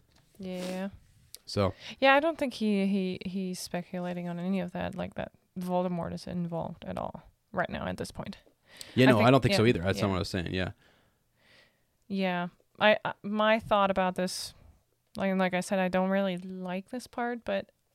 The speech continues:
Speaker 1: I'm trying to make sense of it in terms of just Snape threatening him, um, Quirrell, that I am, I, I'm watching you, so you better watch out. Like,
Speaker 2: Mm-hmm.
Speaker 1: you know, you better,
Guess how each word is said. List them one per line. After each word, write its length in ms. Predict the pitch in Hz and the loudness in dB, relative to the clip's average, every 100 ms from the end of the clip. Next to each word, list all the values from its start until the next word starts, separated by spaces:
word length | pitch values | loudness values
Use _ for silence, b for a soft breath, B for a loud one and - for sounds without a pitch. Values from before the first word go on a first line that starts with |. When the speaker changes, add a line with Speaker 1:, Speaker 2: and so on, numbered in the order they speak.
| - | -6
Speaker 1:
I'm 160 | 202 202 | -4 -4
trying 200 | - 185 | -2 -4
to 40 | |
make 180 | 185 180 | -4 -6
sense 280 | - 190 190 | -6 -8 -6
of 100 | 185 | -6
it 180 | 180 - | -8 -10
in 100 | 190 | -14
terms 220 | 190 185 185 | -10 -10 -10
of 120 | 180 _ _ _ - - - | -14 _ _ _ -20 -20 -12
just 220 | 185 - | -12 -8
Snape 280 | - 180 - _ - | -2 -2 -4 _ -6
threatening 440 | 190 175 185 185 | -2 0 0 -2
him, 340 | 180 185 175 180 - | 0 -2 -2 -4 -2
um, 280 | 190 170 175 - | 0 0 -6 -12
Quirrell, 400 | - 185 170 180 b b b b b b b | -8 -4 -4 -6 b b b b b b b
that 140 | 190 208 - | -6 -6 -2
I 160 | 185 185 | 0 2
am, 440 | 185 180 175 165 - | 2 0 -2 -6 -8
I, 120 | 185 - | -6 0
I'm 140 | 190 | 2
watching 340 | 180 - 190 - | 2 0 -4 -10
you, 180 | - 190 _ _ _ _ _ _ | -10 -14 _ _ _ _ _ _
so 140 | - 190 | -8 -6
you 160 | 180 | -4
better 180 | 175 165 | -4 -4
watch 280 | 160 - - | -4 -10 -10
out. 180 | - - _ | -16 -16 _
Like, 120 | 98 | -6
Speaker 2:
Mm-hmm. 200 | 98 98 | -4 -4
Speaker 1:
you 60 | 190 | -6
know, 120 | - 185 | -6 -6
you 160 | 185 | -6
better, 340 | 180 170 165 | -2 -2 -4